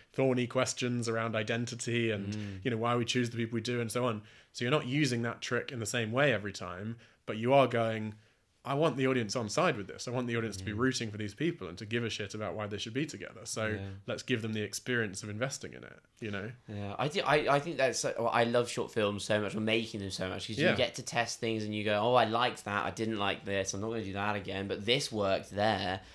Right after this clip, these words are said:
Speaker 2: Let's try that again." And you're kind of developing your, like, visual style, how you tell stories,
Speaker 1: Well
Speaker 2: and also trying to pe-, get people invested in, like, Tall, Dark and Handsome, trying to get people invested in a love story
Speaker 1: Yeah.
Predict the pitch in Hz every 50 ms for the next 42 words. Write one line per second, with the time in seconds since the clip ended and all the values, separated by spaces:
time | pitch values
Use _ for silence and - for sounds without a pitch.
0 | - - - - - 101 104 104 - - - 120 113 113 113 104 110 104 104 101
1 | 101 98 98 98 98 98 101 101 104 107 107 - 123 131 135 135 113 - 113 95
2 | 113 110 110 110 110 - - 113 101 101 98 95 98 98 98 98 95 98 98 98
3 | 98 101 95 92 101 101 95 98 98 104 104 95 107 101 95 - - - 104 98
4 | 98 98 98 98 98 95 95 95 104 101 101 101 95 - 107 98 95 - - -
5 | 104 101 98 98 95 95 95 95 92 - - 147 165 185 170 - 233 262 - -
6 | 226 - 165 165 180 196 196 175 131 - - 165 160 160 - - - 180 160 151
7 | 160 135 131 123 120 113 120 131 131 - - 120 110 110 110 117 123 104 104 -
8 | 160 147 147 139 139 135 135 139 143 143 135 135 120 110 104 - 139 147 160 160
9 | - 143 135 123 120 117 110 107 117 117 - - - 107 101 98 104 110 113 110
10 | - - 101 95 98 92 78 80 87 - - 127 127 147 156 120